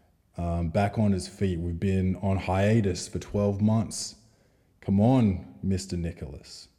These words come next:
Where are you? Come back. Hit me up. Let's get, let's get back on track. The people, the people have been asking for it.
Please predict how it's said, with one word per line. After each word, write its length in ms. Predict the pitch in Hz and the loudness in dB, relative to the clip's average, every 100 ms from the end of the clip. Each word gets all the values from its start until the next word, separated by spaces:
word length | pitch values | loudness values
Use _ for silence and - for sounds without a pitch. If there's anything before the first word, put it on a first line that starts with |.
| _ _ _ _ _ _ | _ _ _ _ _ _
Where 200 | 92 98 104 | 2 6 8
are 120 | 110 | 6
you? 220 | 101 92 | 4 2
Come 260 | - 98 90 | 0 0 4
back. 340 | 107 107 98 | 4 4 0
Hit 120 | 101 | -4
me 180 | 92 92 | 0 4
up. 540 | 117 113 - - - - 98 | 4 4 -2 -18 -20 -18 -8
Let's 160 | 90 85 | -6 -6
get, 480 | - 101 - - 90 | 0 0 0 -8 -6
let's 180 | 87 | -6
get 200 | - 104 | 0 0
back 240 | 95 98 98 | 4 2 2
on 160 | 95 | 0
track. 320 | 90 - 98 - | 0 0 0 -2
The 60 | |
people, 520 | - 110 107 113 113 - - - | -2 0 2 2 0 -2 -16 -6
the 100 | 85 | 0
people 360 | 123 147 180 | 4 6 6
have 100 | 175 | 4
been 140 | 151 135 | 4 4
asking 400 | 135 139 135 127 | 4 2 0 -2
for 360 | - 131 135 | 2 4 4
it. 140 | 165 | 2